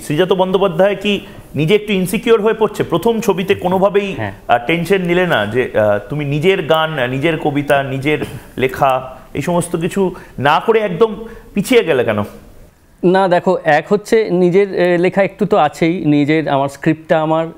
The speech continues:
Speaker 2: গল্পটা আমার, আর আমি নিজে দুটো গান লিখেছি যে দুটো, আহ, জয় সুর করেছেন।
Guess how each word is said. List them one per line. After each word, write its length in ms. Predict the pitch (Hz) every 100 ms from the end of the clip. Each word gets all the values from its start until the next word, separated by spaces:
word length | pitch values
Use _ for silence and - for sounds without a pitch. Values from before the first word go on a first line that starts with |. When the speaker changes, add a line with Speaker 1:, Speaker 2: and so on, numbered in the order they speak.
| -
Speaker 2:
গল্পটা 460 | 127 127 143 147 143
আমার, 220 | 147 156
আর 160 | 139
আমি 240 | 135 131 151
নিজে 480 | 143 131 160 160 -
দুটো 260 | 135 135 156
গান 200 | 147 147
লিখেছি 500 | 143 135 160 - 147
যে 120 | 135
দুটো, 340 | 127 123 139 131 - - - -
আহ, 480 | 143 123 120 117 110
জয় 240 | 123 123
সুর 240 | 123 139 120
করেছেন। 540 | 127 120 - 120 127